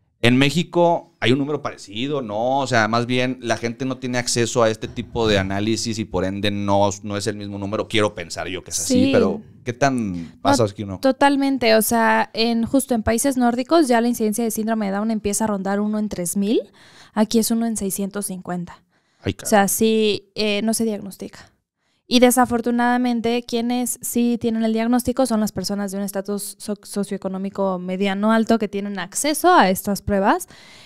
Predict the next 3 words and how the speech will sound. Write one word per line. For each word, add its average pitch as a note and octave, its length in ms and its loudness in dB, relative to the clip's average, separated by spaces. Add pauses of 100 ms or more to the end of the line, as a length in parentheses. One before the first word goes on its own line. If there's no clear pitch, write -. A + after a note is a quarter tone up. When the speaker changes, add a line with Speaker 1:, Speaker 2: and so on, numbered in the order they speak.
(160)
Speaker 2:
Em, F#3+ 840 0 (200)
la A3+ 200 6
mayoría G3+ 1080 2